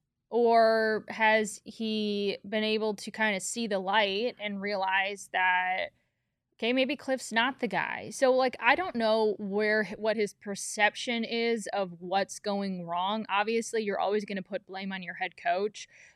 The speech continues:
but is he looking at it and saying, like, "Okay, well, you know, we had a lot of injuries, a lot of, like, other factors have played into the poor performances this season. So I don't think it all rides on Cliff. I just,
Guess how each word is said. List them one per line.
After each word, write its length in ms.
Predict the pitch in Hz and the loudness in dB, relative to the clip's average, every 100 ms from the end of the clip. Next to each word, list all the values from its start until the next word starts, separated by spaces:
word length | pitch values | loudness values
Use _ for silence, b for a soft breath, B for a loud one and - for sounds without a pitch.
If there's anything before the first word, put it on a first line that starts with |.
| _ | _
but 240 | 220 226 214 | 6 6 6
is 180 | 240 | 4
he 100 | 262 | 2
looking 320 | 233 240 247 220 | 2 2 2 4
at 140 | 208 | 4
it 80 | 202 | 4
and 100 | 208 | 0
saying, 320 | 220 208 196 | -2 -2 0
like, 260 | 185 185 185 _ | 0 0 -2 _
"Okay, 400 | 233 233 190 185 | -6 2 4 2
well, 720 | 185 196 202 196 196 196 196 _ _ _ - | 0 0 4 4 4 2 -2 _ _ _ -6
you 80 | |
know, 100 | 202 | -4
we 80 | 185 | -2
had 120 | 190 185 | 0 2
a 40 | |
lot 140 | 175 170 | 2 0
of 100 | 220 | 0
injuries, 920 | 269 262 254 247 240 240 240 240 208 | 0 0 2 2 2 0 0 0 -2
a 60 | 185 | 0
lot 180 | 175 175 | 2 2
of, 200 | 175 - | 0 -2
like, 200 | 170 165 214 | -4 -2 -2
other 180 | 220 | -2
factors 440 | 214 220 214 226 208 | 2 2 2 -2 -8
have 160 | 202 _ | -10 _
played 220 | 208 190 | -4 -4
into 720 | 196 196 - 202 196 190 196 - 196 | -6 -8 -4 -4 -2 -4 -8 -10 -6
the 260 | 190 185 - | -4 -4 -6
poor 180 | 208 196 | -6 -6
performances 920 | - _ 185 185 185 190 190 190 - | -8 _ -8 -6 -6 -4 -4 -4 -6
this 360 | 196 190 - - | -6 -6 -8 -12
season. 720 | - 214 202 202 196 190 190 b b b | -8 -4 -2 -2 -2 -2 -4 b b b
So 480 | - 220 202 190 190 | -2 2 4 4 4
I 60 | 202 | 4
don't 120 | 226 214 | 4 2
think 140 | 202 | -2
it 100 | 196 | 2
all 260 | 214 254 254 | 6 6 8
rides 300 | 233 233 233 | 6 6 4
on 180 | 226 220 | 2 2
Cliff. 320 | 240 226 220 | 2 2 2
I 100 | 190 | 0
just, 180 | 190 | -2